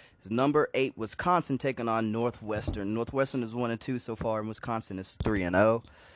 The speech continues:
Um, right now, Jonathan Taylor at running back position for Wisconsin is, I mean, I have seen some of the games, and, I mean, he is just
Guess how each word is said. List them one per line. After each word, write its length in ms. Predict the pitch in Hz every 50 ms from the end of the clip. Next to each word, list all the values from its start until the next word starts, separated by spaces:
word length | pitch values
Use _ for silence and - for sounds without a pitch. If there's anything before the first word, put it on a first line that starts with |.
| - - - - - _ - - - -
Um, 420 | 113 107 107 104 101 104 104 92 - _ _ _ _ _ _ _ _ _ _ _ _ _ - _ _ _ _ _ _ _ _ _ _ _ _ _ _ _ _ _ _ _ _ _ _ _ _ _ _ _ _
right 240 | 123 139 151 151 131
now, 500 | 120 117 113 110 110 107 101 98 73 - - -
Jonathan 480 | 113 107 120 123 120 120 117 113 117 104
Taylor 540 | - - 113 104 104 98 98 95 92 - - - _
at 200 | 95 101 101 - 85
running 300 | 107 110 104 104 104 95
back 200 | 101 98 95 -
position 520 | 107 95 95 98 98 - - 101 95 92
for 480 | - - - 101 98 92 90 90 85 90
Wisconsin 720 | 90 95 92 - - 104 95 95 95 - 90 78 69 69 - -
is, 540 | 90 95 92 90 85 87 85 - - - - -
I 80 | 104
mean, 300 | 101 95 92 92 92 90
I 180 | 55 95 127 127
have 160 | 113 101 95
seen 220 | - 101 98 95
some 160 | 95 - 95 92
of 60 | 90
the 60 | 90
games, 360 | 87 92 92 92 95 92 - - - - - - _ -
and, 240 | - 104 101 95 92
I 40 | 95
mean, 240 | 95 95 98 95
he 340 | 98 - - 123 120 117 113
is 480 | - - 104 101 98 90 - - - - - - - _ _ _ _ _ _ - - - _
just 720 | 208 196 104 104 101 98 92 - - - - - -